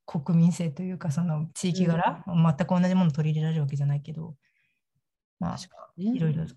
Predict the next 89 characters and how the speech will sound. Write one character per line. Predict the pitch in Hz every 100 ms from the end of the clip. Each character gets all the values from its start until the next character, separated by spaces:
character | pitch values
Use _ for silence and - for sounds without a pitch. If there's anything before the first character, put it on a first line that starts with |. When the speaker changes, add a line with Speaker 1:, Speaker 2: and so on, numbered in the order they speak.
| _
Speaker 1:
参 | - - 147
考 | 156
に | 147
こ | 143 151
う |
い |
う |
の | 165
を |
し | - 170
な | 170
が | 190
ら。 | 175 -
Speaker 2:
そ | 151
う | 127
ね。 | 147
な | 156
ん | 160
か、 |
コ | - 226
ン | 226
テ | 220
ン | 220
ツ | 220 220
の | 214
有 | 208 208
用 | 202 202
性 | 196 190
だ | 180
け | 175
じ | 170
ゃ | 135
な | 135
く | -
て、 | 139
や |
っ |
ぱ、 | -
そ | - 139
の、 | 135
取 | - 185
り | 190
組 | 208
み | 208
と | 208
し | 190
て | 196
の、 | 139
こ | -
う、 | 131
な |
ん | 135
か、 | 139
進 | - 151 165
め | 160
方 | 160 160
と | 160 160
か、 | - - _ _ -
Speaker 1:
そ | 180
う |
で | 165
す | - -
ね。 | 190 185
Speaker 2:
作 | 185
り | 190 202
方 | - 170
み | 180
た | 170
い | 143
な |
と | 143
こ | -
ろ | 135
に |
も | 139
す | -
ご | - 147
い、 | 127
な | -
ん | 135
か、 | 135
学 | 131 139 139
び | 143
が | 139
あ |
り | 135
そ | - 131
う |
な | 110